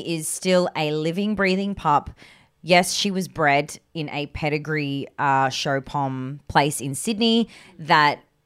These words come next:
guy had, like, his auntie and stuff had all got dogs from it before.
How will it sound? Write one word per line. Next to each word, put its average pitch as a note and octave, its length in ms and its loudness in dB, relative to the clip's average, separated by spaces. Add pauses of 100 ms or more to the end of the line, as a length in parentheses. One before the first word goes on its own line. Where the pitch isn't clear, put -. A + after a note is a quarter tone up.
(140)
guy D3 420 6
had, C3+ 480 0 (260)
like, C#3+ 200 -2
his D#3 460 -6
auntie D3 420 0
and C#3+ 140 -6
stuff C3+ 240 -4
had C#3+ 120 -6
all C3 440 -6 (380)
got D#3 240 0
dogs C#3+ 320 0
from C3+ 240 -4
it B2 160 -10 (300)
before. D3 520 2